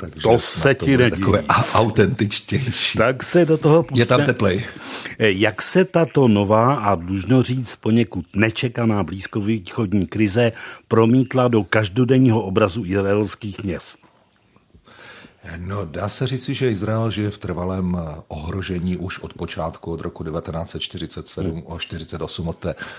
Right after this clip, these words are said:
Speaker 1: eh, války a následujících konfliktů. A jak říká můj, eh,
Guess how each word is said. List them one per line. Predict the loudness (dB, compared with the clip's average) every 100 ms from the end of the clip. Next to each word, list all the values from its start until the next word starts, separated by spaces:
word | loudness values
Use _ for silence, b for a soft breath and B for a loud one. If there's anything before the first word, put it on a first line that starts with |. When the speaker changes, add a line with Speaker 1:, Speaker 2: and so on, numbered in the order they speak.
| B
Speaker 1:
eh, | -10 -10
války | -6 -6 -4 -4
a | -2
následujících | 0 0 -2 -2 -4 -2 -4 -6 -10
konfliktů. | -8 -10 -10 -12 -8 -4
A | -2
jak | -4 -6
říká | -8 -8 -4 -4 -2
můj, | -4 -2
eh, | -2